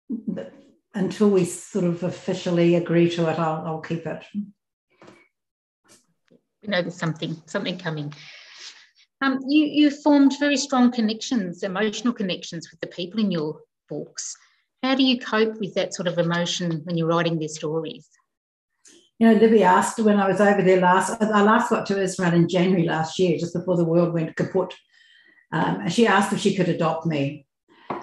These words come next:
Speaker 1: Uh, her son and daughter, when they write to me, they, they just write to me, "Dear sister." Yes, I am really, really now part of these families, just like I was with Lali.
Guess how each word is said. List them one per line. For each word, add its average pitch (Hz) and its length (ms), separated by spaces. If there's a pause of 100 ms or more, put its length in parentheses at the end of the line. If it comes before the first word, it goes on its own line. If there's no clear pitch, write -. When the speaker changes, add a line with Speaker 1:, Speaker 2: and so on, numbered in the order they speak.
(300)
Speaker 1:
Uh, 175 380
her 185 560
son 180 260
and 175 140
daughter, 170 360
when 160 180
they 170 120
write 151 280
to 160 80
me, 151 140
they, 151 180
they 151 180
just 156 240
write 160 160
to - 100
me, 160 100
"Dear 156 180
sister." 147 600 (600)
Yes, 175 280
I 165 140
am 165 320
really, 165 300
really 151 500
now 151 320
part 160 380
of 156 120
these 160 260
families, 156 720
just - 200
like 170 180
I 160 60
was 156 280
with 165 180
Lali. 165 560